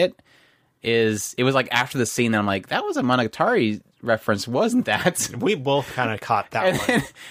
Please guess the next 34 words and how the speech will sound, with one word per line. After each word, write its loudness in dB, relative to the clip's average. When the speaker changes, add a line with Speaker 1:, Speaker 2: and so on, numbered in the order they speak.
Speaker 1:
and 2
then, 2
like, 2
a -20
couple, 2
like, 2
maybe 2
a 2
day 2
later, 4
I 4
seen -2
somebody 2
posted 0
on 0
Twitter 2
doing -2
a -4
side-by-side 0
comparison. 0
I'm -2
like, -4
"Yep, 0
called 2
that 2
one." 2
They 2
did, 4
like, 2
a 0
shot-for-shot 0
comparison 0
with -4
the, 0